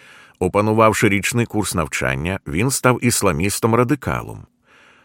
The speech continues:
Одурманений ідеєю спасіння світу через іслам, він був переконаний, що будь-які жертви на шляху до цієї мети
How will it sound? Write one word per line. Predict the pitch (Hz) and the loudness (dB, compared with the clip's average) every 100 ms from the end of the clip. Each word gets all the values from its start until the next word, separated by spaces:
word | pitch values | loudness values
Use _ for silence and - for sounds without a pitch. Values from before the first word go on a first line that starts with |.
| - | -8
Одурманений | 73 101 104 104 104 98 95 - | 0 2 4 4 4 2 -2 -4
ідеєю | - 98 90 95 87 82 | -4 0 2 2 2 -2
спасіння | - 80 - 90 87 76 | -2 -2 0 -2 -2 -2
світу | - 78 92 101 92 | -4 -4 -4 -4 -4
через | - 82 76 76 | -2 -2 -2 -6
іслам, | 71 - 78 95 98 - - _ - | -8 -4 0 0 0 -6 -14 _ -10
він | 65 90 | -4 -2
був | 95 104 | 0 0
переконаний, | 104 104 - 120 120 107 78 62 - | 2 0 2 0 2 0 -4 -8 -12
що | - - | -8 -4
будь-які | 76 62 117 135 131 131 | -4 -2 -2 0 0 0
жертви | 95 101 101 - 95 | 0 2 2 2 0
на | 87 | 0
шляху | - 87 - 110 | -2 -2 -2 -4
до | 87 | -4
цієї | - 82 76 71 | -4 -4 -2 -2
мети | 67 65 110 127 | -6 -4 0 0